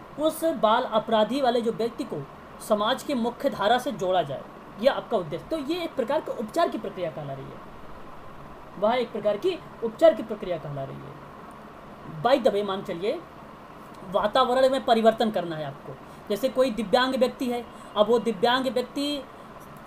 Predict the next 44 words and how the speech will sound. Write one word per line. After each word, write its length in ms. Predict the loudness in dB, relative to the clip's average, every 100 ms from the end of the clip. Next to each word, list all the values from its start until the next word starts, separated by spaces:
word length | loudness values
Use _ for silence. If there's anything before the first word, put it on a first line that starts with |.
| -14 -6
दिव्यांग 360 | 4 4 4
व्यक्ति 300 | 0 0 0
जो 120 | 2
है 160 | 4 4 4
physical 440 | 0 0 4 4
है, 120 | 4 -4 -12 -16 -16 -16 -16 -6
उसे 220 | 0 6
एक 420 | 8 8 4 0
प्रकार 260 | 0 4 4
से 120 | 2
अगर 100 | 0
मैं 140 | 0 -2
कहूँ 320 | 2 4 4 2 -4
तो 60 | -4
क्वाड्रिप्लीजिया 1080 | -4 6 8 8 6 -4 -2 -2 0 4 4
हुआ 180 | 4 -4
है, 120 | -6 -12 -18 -18 -18 -18 -18 0
क्वाड्रिप्लीजिया। 760 | 6 6 6 -4 2 2 2 0
देखो, 280 | 0 2 0 0 -12 -16 -18 -10 -2
अब 80 |
मैं 140 | 0 4
आपको 300 | 2 2 2
यहाँ 160 | 2 0
पे 100 | -4
कुछ 200 | -6 -2
अलग 220 | -2 -2
चीज़ 120 | -4
नहीं 100 | -2
बताऊँगा, 320 | 2 2 2 0 -12 -18 -18 -4
आप 120 | 0
ध्यान 140 | 2 2
समझिए। 260 | 2 2 2
monoplasia, 640 | 4 2 2 -2 2 4
hemiplasia 540 | 4 2 2 -2 4 4
एक 140 | 4
प्रकार 260 | 0 2 2
से 180 | 2 2
शारीरिक 420 | 6 4 4 0
दिव्यांगता 500 | 4 6 6 4 2
से 140 | 2
लिया 160 | 2 2
गया 200 | 0 -2
हुआ 120 | -4
है। 100 | -8